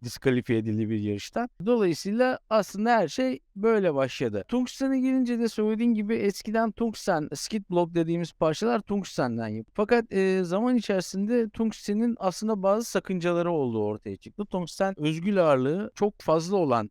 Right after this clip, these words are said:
bir malzeme. Aynı zamanda çok da pek bir malzeme. Yani bizim, e, gevrek dediğimiz bir malzeme. Parçalar kırılıp yola düştükçe,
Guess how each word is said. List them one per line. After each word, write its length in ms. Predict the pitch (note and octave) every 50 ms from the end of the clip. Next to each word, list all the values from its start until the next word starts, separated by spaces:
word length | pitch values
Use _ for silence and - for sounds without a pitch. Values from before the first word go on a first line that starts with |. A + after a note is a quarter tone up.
| _ _ -
bir 220 | A#2+ A2 - - _
malzeme. 640 | G#2+ A2 A2+ A#2 A#2+ A#2+ G#2 A2 A2+ C#3 G3 A#3+ A#3+ _
Aynı 220 | - C#3+ E3 F#3+ F#3+
zamanda 380 | F3+ F#3+ F#3 F#3+ G3+ A3 A#3
çok 300 | A3 - G#3+ F#3+ - _
da 180 | - A3+ A#3+ A#3+ -
pek 280 | - G#3 G#3+ - _
bir 60 | - D3
malzeme. 520 | C#3 B2+ A#2 A2+ G#2+ G#2 G#2+ G#2 A2 A#2+
Yani 300 | C3+ C#3 C#3 C#3 C3+ C3+
bizim, 220 | C#3+ C#3+ D3+ E3 E3 E3 _ _
e, 220 | D3+ D3 C#3+ C#3+
gevrek 500 | C3+ B2 C3+ C#3+ D3+ D#3+ F3 G3+ F#3+ _
dediğimiz 460 | - C#3 A#2+ A#2 A2 G#2 G2+ G2 F#2+ G#2
bir 80 | G#2+
malzeme. 560 | G2 G2+ G#2 G#2+ G2+ F#2+ A2+ C3 E3+ A#3+ D4+ - _ _ _
Parçalar 560 | - G3+ A3 G#3 - - A#3 A#3+ A#3+ A3+ G3+
kırılıp 460 | - - - A3+ A3+ A3+ A3+ A3+ G#3 - - - -
yola 640 | E3 D#3+ E3+ F#3 F#3+ G3 G#3+ A3 A3 - - E3+
düştükçe, 760 | F3+ G3+ - - - B3+ A3 - - - A3+ B3 C4 B3+ C4